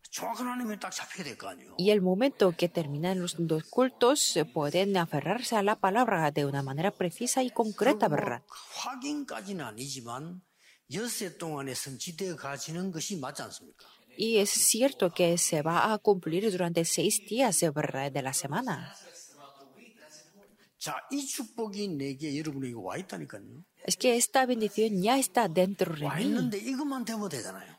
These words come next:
Speaker 2: Entonces solamente tengo que adaptarme y
Speaker 1: 요거
Speaker 2: hacer,
Speaker 1: 되는데
Speaker 2: eh, aplicar
Speaker 1: 많이
Speaker 2: la vida.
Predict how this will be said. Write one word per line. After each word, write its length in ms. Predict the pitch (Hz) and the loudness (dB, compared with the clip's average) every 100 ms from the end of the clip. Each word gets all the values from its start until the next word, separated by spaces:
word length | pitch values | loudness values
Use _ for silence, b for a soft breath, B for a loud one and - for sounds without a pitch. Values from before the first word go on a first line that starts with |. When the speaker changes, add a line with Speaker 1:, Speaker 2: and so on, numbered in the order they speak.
| - | 0
Speaker 2:
Entonces 500 | 180 190 226 160 160 | 2 2 2 0 0
solamente 600 | 190 165 165 214 254 208 | 2 0 0 -2 0 0
tengo 260 | 214 202 | 2 0
que 120 | 190 | 2
adaptarme 1040 | 247 226 165 - 220 240 233 170 156 156 - | 2 2 -2 0 2 2 2 -2 -2 -4 -4
y 280 | 185 185 160 | -2 2 2
Speaker 1:
요거 200 | 185 214 | 2 -2
Speaker 2:
hacer, 320 | - 185 156 | 0 2 0
Speaker 1:
되는데 380 | 156 175 165 151 | 0 -2 -4 -2
Speaker 2:
eh, 40 | 139 | 0
aplicar 520 | - - 139 160 262 | 0 0 -2 2 2
Speaker 1:
많이 120 | 285 277 | 2 0
Speaker 2:
la 100 | 240 | 2
vida. 240 | 302 285 | 2 2